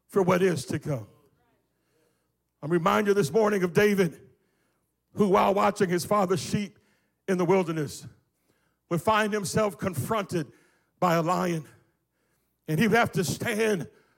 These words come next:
all by himself in a wilderness and fight a lion. And then a bear would come and attack the father's sheep. And once again, all by himself,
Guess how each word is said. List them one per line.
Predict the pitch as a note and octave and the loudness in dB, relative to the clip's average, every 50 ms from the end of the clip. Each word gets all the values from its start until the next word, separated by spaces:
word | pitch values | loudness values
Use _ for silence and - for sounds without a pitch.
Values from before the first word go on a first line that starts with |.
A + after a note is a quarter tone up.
| _ _ _ | _ _ _
all | - A3+ G#3 A3 | -2 0 0 0
by | - D3+ F3 E3+ | 0 -2 -4 -4
himself | D3+ D#3+ D3+ B2+ - E3 F#3+ G3+ F3+ G3 F3 - - - - _ _ _ _ _ _ _ _ _ - | -4 -4 -6 -8 -6 -4 -4 -2 -2 -4 -6 -10 -16 -20 -20 _ _ _ _ _ _ _ _ _ -4
in | G3+ F3+ | -2 0
a | F3+ | 2
wilderness | E3 G#3 G#3+ G#3+ - G3 F#3 F#3 D3 A#2+ - - - - _ _ _ _ _ _ _ _ _ _ _ _ _ _ _ | 4 4 4 4 2 0 -2 -2 -4 -6 -10 -14 -18 -20 _ _ _ _ _ _ _ _ _ _ _ _ _ _ _
and | - - | -20 -20
fight | - - - A3 - F#3+ | -6 -2 -2 0 0 0
a | E3 | -2
lion. | D#3+ E3+ E3+ E3 E3 E3 D3 - - _ _ _ _ _ _ _ _ _ _ _ _ _ _ _ _ _ _ _ _ _ - | -2 -4 -4 -6 -8 -10 -14 -16 -20 _ _ _ _ _ _ _ _ _ _ _ _ _ _ _ _ _ _ _ _ _ -6
And | C3+ | -4
then | F3+ G#3+ F3+ | -2 0 0
a | F#3 | 0
bear | D#3+ G3 A3+ A3+ A3+ G#3+ | 0 2 2 2 2 2
would | G3 G3+ G3 | 0 -2 -2
come | - - A3 G#3+ A3+ G#3 F3 D3+ F#2 - _ _ _ _ _ _ _ _ _ _ _ _ _ _ - | 0 0 2 2 0 0 -4 -6 -10 -12 _ _ _ _ _ _ _ _ _ _ _ _ _ _ -8
and | F#3 | -6
attack | F3+ E3+ - - A3 G#3 F#3 F3+ - - _ _ | -6 -4 -2 -2 -2 -2 -2 -4 -8 -16 _ _
the | - | -16
father's | - - G#3 G3+ F#3 F3+ F#3 F3 | -4 -2 0 0 2 0 0 -2
sheep. | - - - A3 G3+ F#3 - - _ _ _ _ _ _ _ _ _ _ _ _ _ _ _ _ _ _ - | -4 -6 -8 -8 -10 -10 -12 -18 _ _ _ _ _ _ _ _ _ _ _ _ _ _ _ _ _ _ -16
And | D#3 D#3+ | -4 -2
once | A3+ A3 - - | -2 0 0 -2
again, | G#3+ - G#3 A3+ G#3+ G#3 | -4 -4 -2 -2 0 0
all | G#3 G#3+ G3+ | 0 0 0
by | E3 G3+ G3 F#3+ | 0 0 0 0
himself, | F#3 G3 F3+ - - A3 G3+ G3+ G#3 F3 - - | -2 -4 -6 -4 -4 -2 -2 -2 -2 -6 -10 -16